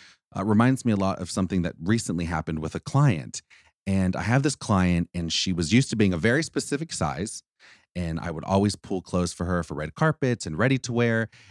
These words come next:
And she had gained some weight. She had gone through some stuff, and she wasn't that size anymore. And she told me, "I don't want you to spend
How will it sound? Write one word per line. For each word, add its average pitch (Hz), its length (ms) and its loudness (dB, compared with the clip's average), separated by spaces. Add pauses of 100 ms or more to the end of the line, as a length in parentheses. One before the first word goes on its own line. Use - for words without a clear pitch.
(200)
And 87 480 0
she - 180 0
had 87 120 0
gained 107 240 2
some 98 200 0
weight. 123 320 2 (400)
She - 140 -10
had 82 60 -10
gone 98 200 -2
through 104 200 -4
some - 160 -4
stuff, 113 480 -2 (100)
and 87 600 -2 (280)
she - 180 0
wasn't 110 340 2
that 95 160 -4
size 82 280 -4
anymore. 76 520 -2 (340)
And 92 160 -8
she 95 120 -2
told 101 280 2
me, 95 160 2
"I 87 100 -2
don't 101 320 0
want 113 180 -4
you 95 140 -2
to - 160 -8
spend 78 720 -4